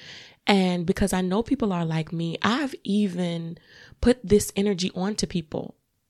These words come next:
Like, you're supposed to do so much for other people. You're supposed to give so much until you don't have any left.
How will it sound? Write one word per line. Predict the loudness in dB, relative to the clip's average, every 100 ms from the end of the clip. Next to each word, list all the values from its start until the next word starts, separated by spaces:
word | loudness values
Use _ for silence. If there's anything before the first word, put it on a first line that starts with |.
| _
Like, | 2 4 2
you're | 2 4 4
supposed | 2 0 0 0
to | -2
do | 0 0
so | 0 -2
much | 0 -2 -2
for | -2 -2
other | -2
people. | -4 -4 -4
You're | -2 -4
supposed | -2 -4 -4
to | -4
give | -2 -2 -2
so | -2 0 0
much | 0 -2 -4 -10 -12 -2
until | 0 2
you | 0 2
don't | 0 0 0
have | 0 0 0
any | 0 2 4
left. | 2 0